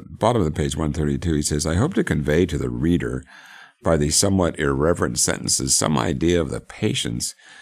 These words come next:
and the knowledge of the government of India. It is patient because, among other things, it knows that if the worst comes to worst, it can shoot anybody down. It's a problem to avoid such hateful conclusions.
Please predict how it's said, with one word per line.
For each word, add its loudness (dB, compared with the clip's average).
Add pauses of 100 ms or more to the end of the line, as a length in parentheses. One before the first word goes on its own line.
(140)
and 0
the 2
knowledge 2
of -2
the -4
government -2
of -8
India. -4 (560)
It 4
is 4
patient 0
because, 0
among 0
other 0
things, -2
it -4
knows 0
that -4
if -4
the -6
worst 0
comes -2
to -4
worst, -2
it -6
can -4
shoot 0
anybody -4
down. -10 (960)
It's 0
a 0
problem 2
to 4
avoid 2
such -2
hateful 0
conclusions. -4